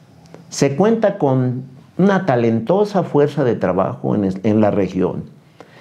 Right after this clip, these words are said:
desarrollo tecnológico, riqueza de recursos naturales, una movilidad de mercancías y de personas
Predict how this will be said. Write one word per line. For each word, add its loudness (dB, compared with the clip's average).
desarrollo 2
tecnológico, -2
riqueza 0
de 0
recursos 0
naturales, 0
una 2
movilidad 2
de 0
mercancías 0
y -2
de 2
personas 0